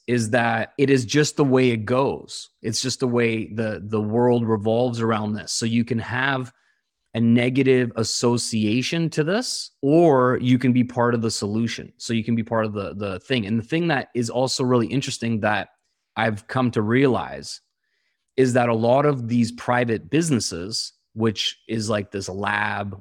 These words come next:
or a doctor's office or, uh, anything really, private practices overall, they're self-funded,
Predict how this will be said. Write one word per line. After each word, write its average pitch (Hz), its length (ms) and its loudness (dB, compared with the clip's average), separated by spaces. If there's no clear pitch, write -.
or 98 180 -10
a 95 80 -12
doctor's 107 440 -2
office 104 560 -4
or, 92 220 -6
uh, 78 320 -8
anything 104 400 -2
really, 104 320 2
private 123 420 -2
practices 101 1000 -6
overall, 101 680 -4
they're 139 140 4
self-funded, 139 880 -2